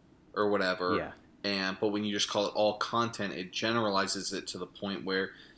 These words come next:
Speaker 1: you're no longer focused on trying to perfect and excel in that particular area. You are just trying to release more content.
Speaker 2: And, and me referring it to as something different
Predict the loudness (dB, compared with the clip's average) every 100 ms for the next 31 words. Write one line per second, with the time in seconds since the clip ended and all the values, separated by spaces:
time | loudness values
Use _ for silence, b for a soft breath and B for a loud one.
0 | B -2 0 2 2 2 2 0 -2 -2
1 | -2 -2 -2 -6 -4 -2 -2 -2 -2 -2
2 | -4 -4 -4 -2 -4 -6 -6 -2 0 -2
3 | -4 b b b b -6 -2 -2 6 8
4 | 8 6 -2 -2 -2 0 4 4 4 2
5 | -2 -4 -2 -4 -6 -4 -4 0 0 2
6 | 0 2 4 6 6 4 2 0 -2 -2
7 | -2 -4 -2 -4 -4 -8 -8 B B -4
8 | -2 0 0 0 0 0 -4 -6 -8 -8
9 | -12 -16 -18 -20 -20 -20 -20 -20 -2 4
10 | 4 4 -6 -18 -20 -6 4 8 10 10
11 | 8 4 2 4 4 4 2 0 0 0
12 | -2 -2 -4 -4 2 2